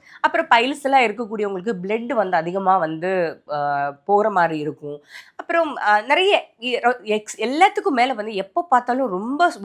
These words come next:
பாடி ஹீட் ஆயிடுச்சு, இந்த டெம்பரேச்சர்னால, இந்த, ஆ, கோடை காலத்துல அதிகமா வெயில் நமக்கு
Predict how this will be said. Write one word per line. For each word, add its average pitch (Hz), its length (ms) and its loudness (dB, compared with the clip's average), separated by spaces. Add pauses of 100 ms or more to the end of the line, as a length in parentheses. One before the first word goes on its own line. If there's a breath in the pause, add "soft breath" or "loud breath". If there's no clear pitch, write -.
பாடி 196 320 0
ஹீட் 240 300 -4
ஆயிடுச்சு, 175 380 0
இந்த 175 240 -8
டெம்பரேச்சர்னால, 180 840 -2 (300 loud breath)
இந்த, 190 420 2 (220)
ஆ, 170 180 2
கோடை 277 460 4
காலத்துல 202 300 4
அதிகமா 185 420 0
வெயில் 214 480 -4
நமக்கு 170 240 -2